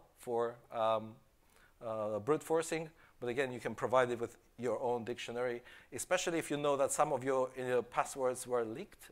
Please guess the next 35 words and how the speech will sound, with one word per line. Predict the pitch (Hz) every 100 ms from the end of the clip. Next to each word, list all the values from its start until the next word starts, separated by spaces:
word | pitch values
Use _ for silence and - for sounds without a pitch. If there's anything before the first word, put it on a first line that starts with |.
| -
right? | 127 123
If | 113 -
you | 107
service | - 107 107 -
like | 110 110 -
Have | 127 120
I | 104
Been | 104 -
Pwned, | 143 139 - - - -
you | 120
can | 123 123
just | 117 -
feed | - 147
it | 156
into | 143 127
the | 127
dictionary | 127 151 - 170 180 190 185 - -
and | 123
use | 139 131
Nettacker | 131 151 131 127
to | 117
scan | - 135 135
your | 131
network, | 131 107 120
see | - 113
how | 131 147
many | 151 139
of | 117
your | 120
web | 127 127
applications, | 123 110 - 120 - 120 113 - - - - - 123
uh, | 117 117 -
have | - 117 107
these | 110
credentials. | - 110 107 - 92 87 -